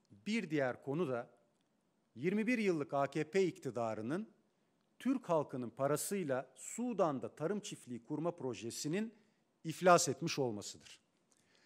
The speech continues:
Sayıştay raporlarına göre iki bin yirmi dönemi için projenin yöneticilerine tam dört yüz on altı bin altı yüz doksan beş lira huzur hakkı ve ikramiye ödendi.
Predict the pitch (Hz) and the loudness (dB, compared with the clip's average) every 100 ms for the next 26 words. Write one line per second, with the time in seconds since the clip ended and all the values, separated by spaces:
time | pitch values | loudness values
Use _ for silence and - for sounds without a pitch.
0 | _ _ - - 190 262 - 233 214 196 | _ _ -16 0 4 4 6 6 8 8
1 | 202 196 202 202 214 180 127 139 - - | 8 10 10 10 8 6 4 2 -2 -20
2 | _ _ _ _ - 143 - 220 233 214 | _ _ _ _ -16 -6 -2 2 4 4
3 | 233 254 214 180 147 131 - 110 90 _ | 4 6 6 6 4 -2 -6 -12 -14 _
4 | 156 208 175 170 135 123 170 190 185 139 | 4 4 4 2 2 2 4 2 0 -6
5 | 127 127 113 147 208 - - _ _ - | -4 -4 0 2 2 -2 -20 _ _ -2
6 | 185 214 143 156 165 170 170 214 196 151 | 0 0 0 0 0 -2 0 2 4 4
7 | - 117 165 208 - 139 139 - 175 135 | 2 -4 -2 -4 -2 0 0 -2 -6 -2
8 | 156 156 165 160 160 190 190 127 131 170 | -2 -2 -2 -2 0 0 0 -6 -2 -2
9 | 196 - _ _ 139 147 214 165 - - | -2 -12 _ _ -8 0 6 6 4 0
10 | 180 208 - 131 180 139 - 139 131 123 | 0 0 -4 -4 -2 -4 -2 0 0 -2
11 | 113 90 87 80 | -4 -8 -12 -16